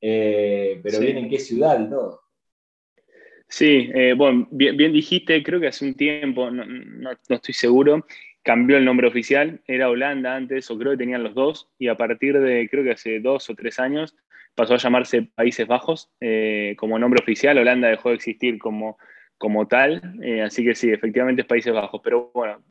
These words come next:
Speaker 2: viste, todo el mundo le dice incluso, no sé, todo el mundo le dice Holanda, porque creo que es un poco también más simple, ¿no? Para, para decirlo. Este,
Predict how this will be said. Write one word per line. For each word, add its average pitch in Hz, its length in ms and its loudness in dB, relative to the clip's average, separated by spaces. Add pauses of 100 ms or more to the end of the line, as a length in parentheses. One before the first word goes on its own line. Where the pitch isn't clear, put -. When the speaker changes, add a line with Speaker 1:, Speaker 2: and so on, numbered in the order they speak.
Speaker 2:
viste, 113 240 -8
todo 120 140 2
el 117 60 0
mundo 123 220 2
le 110 80 2
dice 107 180 -4
incluso, 104 480 -4
no 104 180 -12
sé, - 120 -16 (180)
todo 123 140 4
el 117 60 6
mundo 110 200 4
le 104 80 4
dice 104 180 0
Holanda, 113 360 2
porque 104 220 -2 (200)
creo 120 120 0
que 113 60 0
es - 80 -14
un 113 80 -4
poco 113 200 2
también 113 260 0
más 113 220 -2
simple, 104 400 -6
¿no? 135 180 -8
Para, 101 360 -4
para 104 180 -2
decirlo. 104 380 -6 (760)
Este, 113 840 6